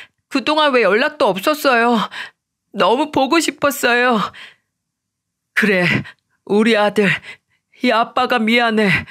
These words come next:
그동안 바빠서 연락할 수가 없었어.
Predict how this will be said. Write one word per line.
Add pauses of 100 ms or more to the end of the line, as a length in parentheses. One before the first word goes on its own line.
(880)
그동안
바빠서
연락할
수가
없었어.